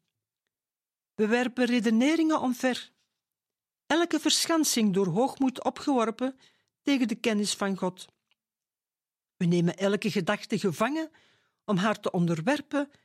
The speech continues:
aan Christus." Dat lezen we in de tweede brief aan de Korintiërs, hoofdstuk tien, versen drie tot vijf.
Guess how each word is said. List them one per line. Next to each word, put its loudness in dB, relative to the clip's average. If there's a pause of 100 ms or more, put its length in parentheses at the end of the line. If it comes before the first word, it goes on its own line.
(280)
aan -4
Christus." -2 (1500)
Dat -4
lezen 2
we -4
in 0
de -2
tweede 0
brief 0
aan -2
de 0
Korintiërs, 0
hoofdstuk -4
tien, -2
versen -2
drie -2
tot -6
vijf. -6